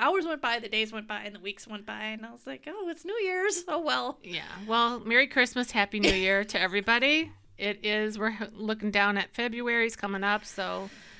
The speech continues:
Speaker 2: it'll be Valentine's
Speaker 1: Oh,
Speaker 2: Day pretty
Speaker 1: sorry.
Speaker 2: soon.
Speaker 1: Yeah.
Speaker 2: All right, Catherine, let's jump in to
Speaker 1: Yeah.
Speaker 2: boundaries. We're talking about boundaries,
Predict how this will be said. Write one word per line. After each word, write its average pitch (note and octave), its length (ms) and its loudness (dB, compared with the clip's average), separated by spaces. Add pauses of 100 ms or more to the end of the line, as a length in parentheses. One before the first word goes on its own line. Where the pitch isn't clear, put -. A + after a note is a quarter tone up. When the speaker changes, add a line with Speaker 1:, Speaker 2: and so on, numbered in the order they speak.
(140)
Speaker 2:
it'll B3 60 -18
be D4 80 -4
Valentine's D4 540 -2
Speaker 1:
Oh, - 20 -8
Speaker 2:
Day - 140 -4
pretty A3 220 -2
Speaker 1:
sorry. A3 420 0 (240)
Speaker 2:
soon. B3+ 100 -14
Speaker 1:
Yeah. A3+ 180 -12 (640)
Speaker 2:
All B3+ 120 8
right, A#3 160 8
Catherine, A3 480 2
let's D#4+ 260 0
jump D4+ 260 4
in G#3 320 2 (260)
to C4 140 2
Speaker 1:
Yeah. B3 80 0
Speaker 2:
boundaries. G3+ 720 2
We're G3+ 140 -2
talking G#3+ 460 0
about C#4+ 280 0
boundaries, A3 720 0